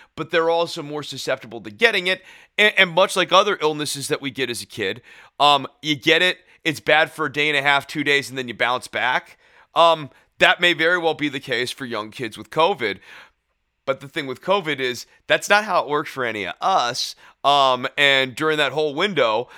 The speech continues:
they still were able to be shedders of the covid virus. Um, so you can't vaccinate any of these kids right now. Uh, and then the other part, what really alarmed me, was Fauci just sort of throwing his hands up and going,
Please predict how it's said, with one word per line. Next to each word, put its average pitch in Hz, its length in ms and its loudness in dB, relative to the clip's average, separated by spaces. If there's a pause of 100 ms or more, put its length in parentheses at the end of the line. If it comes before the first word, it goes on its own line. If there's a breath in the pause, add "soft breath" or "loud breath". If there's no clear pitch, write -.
(100)
they 147 240 0
still 175 320 -2
were 147 140 2
able 135 300 0
to 123 80 -12
be 131 260 -6
shedders 120 760 -4 (320 loud breath)
of 123 380 0
the 131 100 -14
covid 98 420 -10
virus. 113 640 -4
Um, 104 220 -14
so 135 260 -4
you 135 140 -14
can't 208 260 -6
vaccinate 139 520 -2
any 101 80 -10
of 95 60 -14
these 92 180 -16
kids 95 240 -16
right 85 160 -12
now. 76 240 -18 (380 loud breath)
Uh, 170 200 2
and 202 100 -2
then 254 100 -2
the 202 120 2
other 330 180 2
part, 123 300 0
what 104 100 -12
really 196 240 2
alarmed 90 300 -4
me, 104 80 -4
was 127 180 -2
Fauci 160 440 2
just 139 180 -6
sort 147 160 -4
of 117 180 -4 (280 loud breath)
throwing 170 180 2
his 147 100 -6
hands 165 200 0
up 151 80 -8
and 139 60 -6
going, 131 220 0